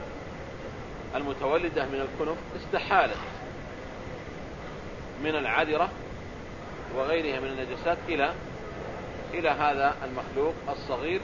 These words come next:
الذي لا نفس له، لا نفس له سائلة، بخلاف الوزغ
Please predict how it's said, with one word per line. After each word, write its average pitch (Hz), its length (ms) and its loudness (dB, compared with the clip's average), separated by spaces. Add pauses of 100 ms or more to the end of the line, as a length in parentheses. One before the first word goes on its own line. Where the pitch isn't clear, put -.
الذي 143 280 -2
لا 151 140 4
نفس 143 240 -4 (100)
له، 123 100 2 (800)
لا 139 140 2
نفس 127 340 -4
له 127 80 0 (200)
سائلة، 113 320 -2 (920)
بخلاف 185 460 6 (280)
الوزغ 135 400 2